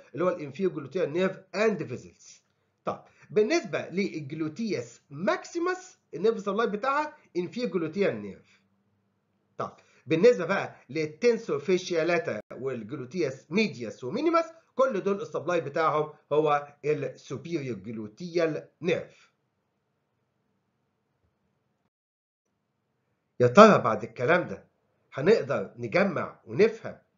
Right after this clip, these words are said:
ايه المقصود بيه ترندلنبرج جيت؟ اه ان شاء الله.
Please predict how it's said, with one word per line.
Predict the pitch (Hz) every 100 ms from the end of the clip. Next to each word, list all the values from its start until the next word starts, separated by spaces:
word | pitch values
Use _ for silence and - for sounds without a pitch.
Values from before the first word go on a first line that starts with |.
| -
ايه | 294
المقصود | 311 196 151 262 190
بيه | 165 247 135 - _ _ _
ترندلنبرج | 160 165 269 190 151 139 120 120 196 139 - - 90
جيت؟ | 196 311 - - _ _ _ _ _ _ _ _ _ 185
اه | 170 123
ان | 123
شاء | - -
الله. | 190 156